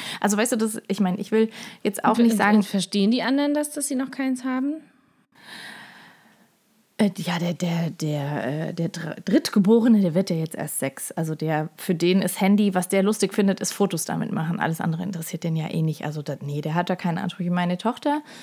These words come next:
Speaker 1: die jetzt ja n-, gerade ganz frisch neun geworden ist, ähm, die hätte schon eins, aber da sind wir ganz hart. Da haben wir gesagt, „Hör zu,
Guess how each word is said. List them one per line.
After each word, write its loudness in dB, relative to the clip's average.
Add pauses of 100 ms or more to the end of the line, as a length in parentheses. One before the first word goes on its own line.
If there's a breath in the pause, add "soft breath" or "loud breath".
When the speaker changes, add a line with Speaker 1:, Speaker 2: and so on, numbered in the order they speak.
(360 loud breath)
Speaker 1:
die 0
jetzt -2
ja -2
n-, -4
gerade 2 (160)
ganz 0
frisch -6
neun 2
geworden 2
ist, -4
ähm, 4
die -2
hätte -4
schon -2
eins, 0
aber 0
da 0
sind 2
wir 0
ganz -2
hart. -2 (140)
Da -4
haben 2
wir 0
gesagt, -6
„Hör -4
zu, -2